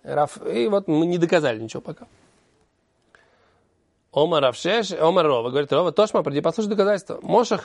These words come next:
хаморов у пуалов в их несам литох бито». То есть, если он потянул ослов его и работников его и занёс его к себе в дом.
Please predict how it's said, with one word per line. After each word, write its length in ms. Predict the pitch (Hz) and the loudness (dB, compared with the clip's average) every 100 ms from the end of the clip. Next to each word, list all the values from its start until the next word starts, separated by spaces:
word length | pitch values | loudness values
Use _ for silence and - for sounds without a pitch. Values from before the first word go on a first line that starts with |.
| - | -2
хаморов 600 | - 147 165 202 190 135 - | 4 4 4 2 2 0 -4
у 100 | 147 | -6
пуалов 580 | - 135 147 175 151 123 | 0 4 4 4 2 -2
в 80 | |
их 180 | 135 123 | -4 0
несам 480 | 135 127 170 165 127 | -2 2 4 4 2
литох 320 | 117 - 135 | -4 0 0
бито». 280 | 135 123 - | 0 -2 -4
То 100 | - - _ _ _ _ _ _ _ _ _ _ | -8 -14 _ _ _ _ _ _ _ _ _ _
есть, 160 | - | -8
если 320 | 131 156 151 | 0 0 2
он 500 | 135 147 151 139 113 - _ _ _ _ _ | 4 4 4 2 -4 -12 _ _ _ _ _
потянул 840 | 123 - 135 135 160 156 127 214 - _ _ _ _ _ _ _ _ _ _ _ _ _ _ _ _ | -10 -4 0 2 4 4 0 -6 -16 _ _ _ _ _ _ _ _ _ _ _ _ _ _ _ _
ослов 460 | - 123 - 180 165 | -8 -6 4 4 4
его 200 | 143 127 | -2 2
и 40 | |
работников 560 | 123 131 127 190 156 117 | 2 2 -2 -4 -8 -4
его 260 | 123 123 - | -2 -2 -4
и 80 | - | 0
занёс 340 | 131 139 131 | 2 2 2
его 140 | 147 139 | 0 0
к 40 | |
себе 180 | 135 127 | 0 -2
в 40 | |
дом. 220 | 127 202 | -2 -8